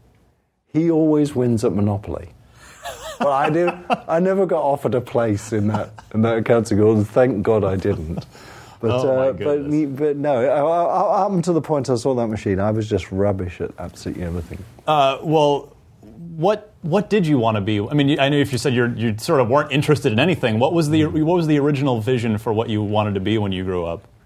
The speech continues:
Speaker 1: Yeah, i-, i-, if there had been computer games ab-, about,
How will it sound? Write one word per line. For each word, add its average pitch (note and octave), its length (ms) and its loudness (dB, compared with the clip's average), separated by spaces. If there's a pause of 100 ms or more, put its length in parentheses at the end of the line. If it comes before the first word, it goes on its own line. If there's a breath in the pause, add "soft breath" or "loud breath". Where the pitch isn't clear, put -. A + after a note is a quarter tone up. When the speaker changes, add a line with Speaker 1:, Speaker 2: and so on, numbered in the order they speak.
(680 soft breath)
Speaker 1:
Yeah, A3 180 2
i-, A#3+ 60 6
i-, C#4 300 0 (100)
if - 140 -4
there G#3+ 200 2
had F#3 220 4
been G#3 180 4
computer D3 320 2
games C#3+ 320 2
ab-, B2+ 260 0
about, C3+ 800 -2